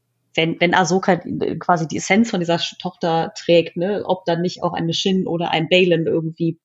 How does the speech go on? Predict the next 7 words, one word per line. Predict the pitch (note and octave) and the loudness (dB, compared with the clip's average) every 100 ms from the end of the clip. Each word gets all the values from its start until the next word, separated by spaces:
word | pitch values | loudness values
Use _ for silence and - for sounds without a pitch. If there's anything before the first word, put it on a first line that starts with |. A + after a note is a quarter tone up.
| - | -10
potenzielle | F3+ - E3 - F3 E3+ D#3+ D#3+ - _ _ _ _ _ _ - _ - | -6 -2 -4 0 0 2 2 -2 -8 _ _ _ _ _ _ -20 _ -12
Gastgeber, | E3+ G#3 - - G3+ A3 G#3 G3+ | -4 -4 -4 -2 2 2 2 0
Schrägstrich | - A3 G#3+ G3+ F#3 F3+ | 0 -4 -2 -2 2 6
Wirte | A#3 A#3 A#3+ A3 | 6 4 2 2
für | G#3+ - F#3+ | 0 2 2
irgendeine | F#3+ G3+ F#3+ F#3 | 2 2 0 0
andere | - A#3 F#3+ E3+ E3 | 2 2 4 4 4